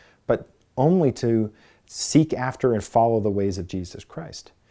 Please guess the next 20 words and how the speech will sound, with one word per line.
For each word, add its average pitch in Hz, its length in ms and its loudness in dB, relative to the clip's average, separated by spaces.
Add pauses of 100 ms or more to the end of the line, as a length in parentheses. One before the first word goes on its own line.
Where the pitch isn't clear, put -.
(240)
And 147 100 -2
so 151 100 6
they 151 200 8
got 160 260 4
rid 147 160 6
of 123 160 0
that 117 180 4
as 113 200 0
a 110 100 2
requirement 110 720 0
to 113 180 -6
enter 131 400 -4
into 131 360 -4
fellowship 117 800 -2 (340)
with 117 380 2
the 104 220 -4
early 110 380 -2
church. - 600 -14 (720)
And 127 100 -4
so 139 220 4